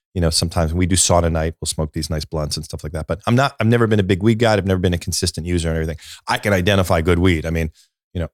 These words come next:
know, <clears throat> I've moved hundreds of thousands of pounds of weed, so I definitely can, I can spot a good bag from a quarter mile away these days. But so in terms of maximizing the genetic pen-, potentiality of the plant and capturing the,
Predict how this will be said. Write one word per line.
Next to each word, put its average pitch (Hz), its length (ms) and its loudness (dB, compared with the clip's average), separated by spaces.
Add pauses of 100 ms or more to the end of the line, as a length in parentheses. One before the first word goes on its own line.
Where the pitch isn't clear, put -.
(160)
know, 90 400 0
<clears throat> - 120 -20
I've 90 240 2
moved 85 360 0
hundreds 87 420 0
of 82 80 0
thousands 80 380 0
of - 60 -16
pounds 80 300 2
of 78 220 -8
weed, 78 220 -2
so 80 160 0
I 82 80 2 (120)
definitely 90 400 0
can, 85 200 -4
I 95 80 0
can 85 160 -4
spot 87 240 4
a 80 40 0
good 78 220 0
bag 80 260 2
from 76 140 -10
a - 360 -18
quarter 85 160 2
mile 78 200 2
away 85 220 4
these 80 140 0
days. 73 200 -4
But - 220 -2 (440)
so 127 140 2
in 113 60 4
terms 190 260 2
of 143 80 4
maximizing 120 720 2
the 98 60 0
genetic 95 400 2
pen-, 92 140 2 (200)
potentiality 95 800 2
of 85 80 -2
the 87 80 -8
plant 82 400 0 (400)
and 90 240 2 (280)
capturing 110 760 2
the, 92 340 2